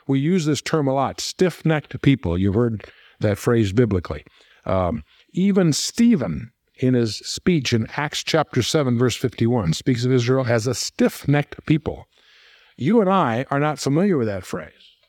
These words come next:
We can think of someone being stubborn, but we don't normally, unless you're biblical, you don't know what, you don't think of something being stiff-necked. And I should point out what may not be obvious, and that is that that term refers to oxen. Oxen that are unruly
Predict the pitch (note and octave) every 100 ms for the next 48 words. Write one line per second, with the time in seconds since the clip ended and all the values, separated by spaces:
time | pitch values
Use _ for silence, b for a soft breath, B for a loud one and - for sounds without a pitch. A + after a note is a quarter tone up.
0 | _ - B2+ B2+ C#3+ C3+ A2+ B2 G#2+ A2
1 | G2+ - D3 G#2+ G2+ C3 C#3+ D3+ D#3+ C3+
2 | C#3+ F3 C#3 A#2 C3+ - G#2+ G#2+ E3+ D3+
3 | A#2 A2+ A#2 B2+ A#2+ A#2 A#2 B2+ C3 -
4 | D3+ C#3+ A2+ G2 - B2+ - A2 G#2+ G#2
5 | - - E3+ - G2 D2 _ b b b
6 | b b b - A2+ F#2+ G#2+ C#3 C3+ B2
7 | A#2+ - A2+ B2 B2 G#2 G#2+ C#3+ B2 G2+
8 | G2+ G#2+ A#2 A2 G#2 C#3 C#3+ - E3+ E3
9 | C3 A2+ - C3 A#2 A#2 - B2+ - -
10 | D2 D2+ _ _ _ _ _ _ b b
11 | b b b - B2 C3 - B2+ A#2 A#2
12 | G#2+ G2 - C3 B2+ A#2+ B2+ D#3 F#2+ F2